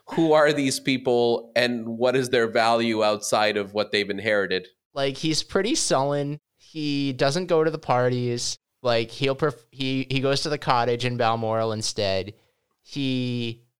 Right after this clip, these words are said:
Speaker 2: uh, his, his takes are questionable sometimes.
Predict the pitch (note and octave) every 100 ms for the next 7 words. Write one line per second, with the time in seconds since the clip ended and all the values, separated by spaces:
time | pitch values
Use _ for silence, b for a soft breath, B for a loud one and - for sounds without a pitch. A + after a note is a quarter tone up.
0 | - G#2+ B2+ - C#3+ C#3+ C#3+ - C#3+ -
1 | G3 G#3+ - F3+ E3 C3 - C3+ C3 B2+
2 | C#3+ B2+ B2+ A2+ A2 A2+ A2+ -